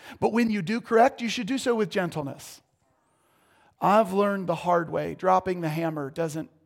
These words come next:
win you friends and influence people. And I'm not saying this to get a laugh. I'm telling you that I have learned the hard way. My personality has shifted and changed drastically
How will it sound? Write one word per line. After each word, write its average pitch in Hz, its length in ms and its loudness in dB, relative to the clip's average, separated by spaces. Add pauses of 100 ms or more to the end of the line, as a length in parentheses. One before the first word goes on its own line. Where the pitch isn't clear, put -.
(120)
win 165 240 -4
you 156 100 -6
friends 139 540 -8
and 147 160 -12
influence 143 500 -12
people. 131 340 -20 (1500)
And 175 120 0
I'm 175 140 -2
not 190 260 0
saying 185 340 -2
this 156 160 -6
to - 80 -16
get 165 140 -6
a 160 60 0
laugh. 156 520 -6 (300)
I'm 185 200 0
telling 208 400 4
you 165 280 -2 (260)
that - 240 4
I 185 160 6
have 180 160 2
learned 180 280 -2
the 160 60 -2
hard 180 360 0
way. 151 240 -2
My 196 180 0
personality 170 800 -4 (220)
has 156 260 -4
shifted 160 540 -8
and 156 180 -10
changed 156 460 -10
drastically 151 840 -8